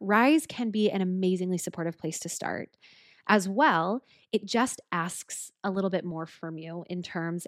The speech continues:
of initiative taking, in navigating the contents and applying it in a personalized way, where Restore is really, really guided and supported.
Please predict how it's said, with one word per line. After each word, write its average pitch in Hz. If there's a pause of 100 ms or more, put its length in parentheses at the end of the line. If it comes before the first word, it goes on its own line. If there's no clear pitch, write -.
of 170 (340)
initiative 214
taking, 196 (840)
in 185
navigating 208
the 202
contents 190
and 180
applying 208
it 208
in 180
a 185
personalized 180
way, 165
where 170
Restore 247
is 185
really, 220
really 175
guided 151
and 160
supported. -